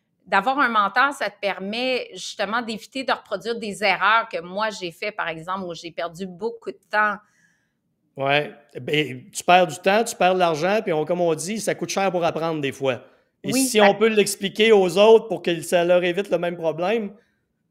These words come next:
Speaker 2: c'est tant mieux, là.
Speaker 1: C'est tant mieux. Puis entre autres, je suis dans le réseau des femmes d'affaires du Québec. Il y a une aile jeunesse, donc des jeunes femmes dans la vingtaine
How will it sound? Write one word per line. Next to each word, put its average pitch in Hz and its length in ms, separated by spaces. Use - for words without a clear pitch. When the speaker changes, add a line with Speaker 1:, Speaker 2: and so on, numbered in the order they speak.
Speaker 2:
c'est 156 200
tant 170 180
mieux, 175 340
là. 120 80
Speaker 1:
C'est 208 320
tant 294 200
mieux. 226 460
Puis 214 120
entre 208 260
autres, 294 120
je - 60
suis - 80
dans 208 120
le 202 80
réseau 208 260
des 240 160
femmes 214 240
d'affaires 208 320
du 214 140
Québec. 233 400
Il 226 80
y - 20
a - 20
une 196 160
aile 220 280
jeunesse, 202 760
donc 190 200
des 196 120
jeunes 240 260
femmes 233 400
dans 208 100
la 175 140
vingtaine 202 840